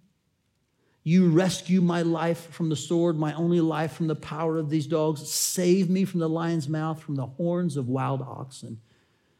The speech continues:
So David is clearly asking for God to intervene,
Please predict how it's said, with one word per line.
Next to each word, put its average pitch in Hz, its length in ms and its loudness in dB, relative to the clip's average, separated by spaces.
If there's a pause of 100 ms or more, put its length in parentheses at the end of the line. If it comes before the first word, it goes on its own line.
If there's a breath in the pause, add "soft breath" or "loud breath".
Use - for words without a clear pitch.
(1300)
So 156 120 -4
David 170 540 8 (760)
is 135 140 -4
clearly 208 720 8
asking 160 520 0
for 147 180 0
God 165 540 4
to 160 120 -2
intervene, 135 800 -2